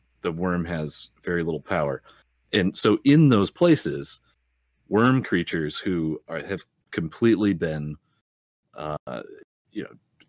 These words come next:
stripped of their power to actually destroy things and, and take them back into the, the non-existence that they're supposed to be, uh, they get corrupted. And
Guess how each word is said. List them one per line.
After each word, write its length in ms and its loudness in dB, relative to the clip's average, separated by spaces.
stripped 540 -2
of 120 2
their 160 4
power 440 2
to 200 -4
actually 640 -4
destroy 500 -4
things 380 0
and, 180 -8
and 180 -10
take 220 -4
them 140 -2
back 340 -4
into 480 -4
the, 380 -6
the 100 2
non-existence 920 0
that 140 -14
they're 100 -8
supposed 340 -6
to 60 -12
be, 240 -4
uh, 260 -6
they 460 2
get 320 -4
corrupted. 580 -2
And 360 -6